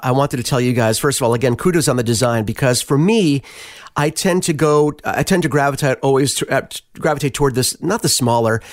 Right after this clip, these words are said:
t-, t-, today a small watch is considered a forty millimeter. Who knows? That used to be a big watch back in the day, but now that's considered a medium-sized watch, right? I would always gravitate toward the mid-sized watch. And when I saw the Panzera line, it's the first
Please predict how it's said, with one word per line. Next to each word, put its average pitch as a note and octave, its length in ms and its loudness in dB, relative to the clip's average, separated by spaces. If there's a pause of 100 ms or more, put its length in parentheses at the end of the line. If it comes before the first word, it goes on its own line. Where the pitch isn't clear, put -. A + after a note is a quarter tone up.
(180)
t-, C3 120 -4
t-, - 140 -4
today D3 280 2
a C3 40 2
small B2+ 280 2
watch B2+ 200 0
is A2 120 -2
considered A#2 340 0
a A2 60 0
forty B2+ 260 0
millimeter. A#2+ 360 2
Who C3+ 120 2
knows? B2+ 160 2
That A#2 120 0
used C3 140 0
to A#2+ 60 -10
be A#2+ 80 0
a A2+ 60 2
big D#3 180 0
watch B2 240 0
back B2 180 0
in A#2+ 60 -2
the A#2+ 80 0
day, D3 160 2
but A#2+ 140 0
now B2 100 0
that's B2+ 160 0
considered B2 340 -2
a A#2+ 40 2
medium-sized C3+ 580 2
watch, D3+ 240 0
right? C3+ 260 -2 (360)
I D#3 100 0
would F#3 100 0
always F3+ 140 0
gravitate D3 720 -2
toward D3 180 0
the C#3 60 2
mid-sized C#3 480 0
watch. F#3 340 0
And C3 180 0 (360)
when C3+ 180 0
I B2 60 2
saw B2 200 0
the A#2+ 80 0
Panzera D3 520 2
line, A#2 360 2 (360)
it's - 200 0
the D3+ 140 0
first G3 520 0